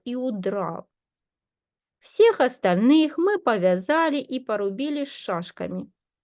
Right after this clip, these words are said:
Я йшов в одній білизні, перед розділом розтягли.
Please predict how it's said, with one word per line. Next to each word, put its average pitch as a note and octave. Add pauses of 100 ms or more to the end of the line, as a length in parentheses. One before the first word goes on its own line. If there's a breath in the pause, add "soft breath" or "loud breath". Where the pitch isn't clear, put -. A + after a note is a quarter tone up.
(1300)
Я A3
йшов D4
в A3
одній G#3+
білизні, F#3+ (120)
перед A#3+
розділом D4+ (220)
розтягли. G#3+